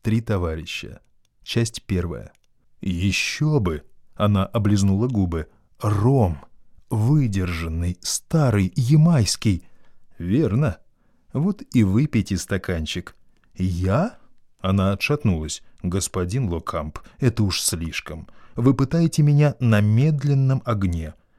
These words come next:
Старуха Штос тайком вылокала ваш коньяк, а вы ром ей ещё подносите. Вы просто святой, да и только. Нет, уж лучше я сдохну, чем выпью". "Вот как?" —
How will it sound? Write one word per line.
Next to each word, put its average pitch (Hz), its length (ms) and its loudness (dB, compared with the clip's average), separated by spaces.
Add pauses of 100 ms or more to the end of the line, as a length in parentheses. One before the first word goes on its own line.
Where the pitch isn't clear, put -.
Старуха 104 460 -2
Штос - 420 -4 (200)
тайком 120 520 4
вылокала 92 520 -2
ваш 90 200 -2
коньяк, 95 560 -4
а 123 100 2
вы 165 220 4 (120)
ром 190 320 4
ей 123 200 2
ещё 92 360 -2
подносите. 90 680 -4 (420)
Вы 95 240 0
просто 113 440 0
святой, 107 600 -2
да 165 120 0
и 180 80 0
только. 180 500 -6 (420)
Нет, - 520 -8
уж 104 220 -4
лучше 107 360 0
я 98 200 2
сдохну, 113 760 2
чем 107 340 0
выпью". 76 440 -12 (760)
"Вот 90 440 -4
как?" — - 320 -8